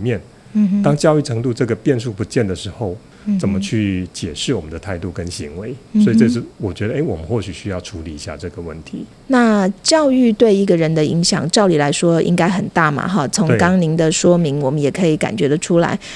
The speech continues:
Speaker 2: 那您能不能跟我们谈一下，在政治学的领域里面啊，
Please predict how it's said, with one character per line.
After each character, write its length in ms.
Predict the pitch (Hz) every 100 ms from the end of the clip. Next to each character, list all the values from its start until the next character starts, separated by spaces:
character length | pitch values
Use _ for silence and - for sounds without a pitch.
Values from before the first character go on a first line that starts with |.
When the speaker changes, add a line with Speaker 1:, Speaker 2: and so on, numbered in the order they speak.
| -
Speaker 2:
那 200 | 330 320
您 200 | 240 220
能 100 | 220
不 60 |
能 160 | 220 214
跟 80 | 233
我 60 |
们 180 | 220 175
谈 240 | 175 196 165
一 100 | 165
下， 320 | - 196 175 -
在 240 | - 269 247
政 200 | 226 285
治 120 | 285
学 160 | 254 190
的 140 | 190
领 180 | 175 143
域 160 | 208
里 140 | 180 -
面 300 | 190 190 180
啊， 180 | 180